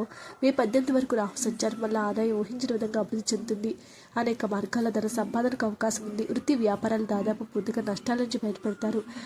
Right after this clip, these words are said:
దీర్ఘకాలిక అనారోగ్యం నుంచి ఉపశమనం లభిస్తుంది. ఉద్యోగంలో శీఘ్ర పురోగతి అవకాశం ఉంది. తప్పకుండా ఉన్నత పదవులు లభిస్తాయి. ఉన్నత స్థాయి వ్యక్తులతో లాభదాయక పరిచయాలు ఏర్పడతాయి.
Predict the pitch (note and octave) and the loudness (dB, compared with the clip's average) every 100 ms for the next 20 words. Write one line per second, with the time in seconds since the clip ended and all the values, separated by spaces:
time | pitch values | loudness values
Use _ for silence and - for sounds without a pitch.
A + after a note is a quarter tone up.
0 | - - C4 D4+ D4 C#4+ C#4 A3 G3+ A3 | -2 4 6 6 4 4 2 0 0 0
1 | G3+ G#3+ A3 G#3+ - A3 A3 G#3+ G3+ G#3 | 0 -2 -2 -4 -4 -4 -2 -2 -4 -4
2 | G#3 G#3+ A3 - A3+ A3 G#3+ A3 - G#3 | -4 -2 -2 0 0 0 0 -2 2 2
3 | A3+ A3 G#3+ A3 B3+ B3 G#3 G#3 A3 G3+ | 2 0 2 2 2 2 0 0 0 0
4 | G#3+ G#3+ - A#3 - D4 C4+ A#3+ A3 A#3 | 0 -4 0 0 2 2 2 2 0 -4
5 | - G#3 A3 G3+ G#3+ - G#3+ G#3 - - | -2 -2 0 0 -2 -2 0 0 -2 -14
6 | - - B3+ C#4+ D#4 - C#4 A#3 - G#3+ | -20 -6 0 2 2 2 2 2 0 -2
7 | G#3+ G#3 G3+ G3+ A3 G#3+ G3+ G3+ - A#3+ | 0 0 -2 0 0 0 -2 -2 -2 -2
8 | A#3 G#3+ - G#3+ - G#3 | 0 -2 -2 -4 -2 -2